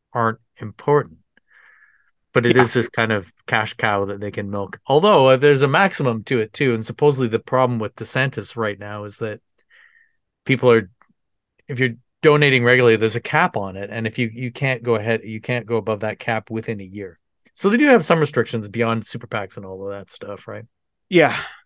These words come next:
Speaker 2: I mean, that's for, like, the campaigns proper. There's not much in the way of restrictions for super pacs. And of course, there's,
Speaker 1: Hmm.
Speaker 2: uh, the, the, you know, we don't coordinate with the super pac that has our
Speaker 1: <laughs>
Speaker 2: candidate's name on it. Wink.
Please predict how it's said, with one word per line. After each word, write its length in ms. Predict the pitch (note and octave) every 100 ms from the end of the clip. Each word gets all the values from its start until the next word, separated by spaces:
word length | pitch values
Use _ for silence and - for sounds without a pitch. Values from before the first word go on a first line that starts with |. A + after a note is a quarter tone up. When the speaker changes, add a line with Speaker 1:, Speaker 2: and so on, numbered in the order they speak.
| _ -
Speaker 2:
I 100 | F#3+
mean, 120 | G3
that's 220 | F#3 -
for, 180 | E3 D3
like, 220 | C3+ B2
the 100 | B2+
campaigns 500 | - B2+ A#2 A2+ -
proper. 460 | - A2+ G#2+ A2 A2
There's 220 | A2 -
not 180 | C3 A2+
much 320 | A#2 A2+ -
in 60 |
the 60 | A2+
way 120 | A2+
of 120 | G#2+ F#3
restrictions 460 | - - - A2+
for 100 | G2+
super 360 | - - A#2 A2+
pacs. 380 | A#2 F#2+ - -
And 60 |
of 100 | G#2+
course, 260 | - G#2+ G#2+
there's, 320 | G#2+ - - -
Speaker 1:
Hmm. 180 | B2+ -
Speaker 2:
uh, 100 | -
the, 240 | - - -
the, 200 | C#3+ -
you 120 | B2+
know, 100 | G#2 - - - - _ -
we 200 | D#3+ C#4+
don't 260 | C4 D#3+
coordinate 500 | - C#3+ G#3+ A#3+ C#3+
with 160 | B2 -
the 120 | A2
super 440 | - - A3+ D3
pac 380 | A#2+ B2+ A#2 G#2+
that 120 | A#2+
has 220 | A#2 C3+ B2+
our 100 | A#2+
Speaker 1:
<laughs> 60 | -
Speaker 2:
candidate's 460 | B2 B2 A2 G#2 C#3
name 260 | D#3+ D#3+
on 160 | A2+ G2+
it. 140 | G#2 _ -
Wink. 760 | F#4 G#4+ B4 A#4+ B4 _ -